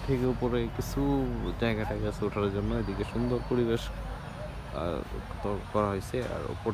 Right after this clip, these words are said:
থেকে হচ্ছে পুরো ভিউটা এই যে দেখেন। মানে সুন্দর একেবারে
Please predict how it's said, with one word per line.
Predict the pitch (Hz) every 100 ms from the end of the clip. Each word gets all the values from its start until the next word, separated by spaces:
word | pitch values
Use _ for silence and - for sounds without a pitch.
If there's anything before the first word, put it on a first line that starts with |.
| -
থেকে | 107 95
হচ্ছে | 104 - - 107 104 -
পুরো | - 147 156
ভিউটা | 117 107 104 95
এই | 90 90
যে | 87
দেখেন। | 82 82 - - - - - - - - - - - - - - 117 -
মানে | 101 101 101 101 98 -
সুন্দর | 143 139 107
একেবারে | 101 101 104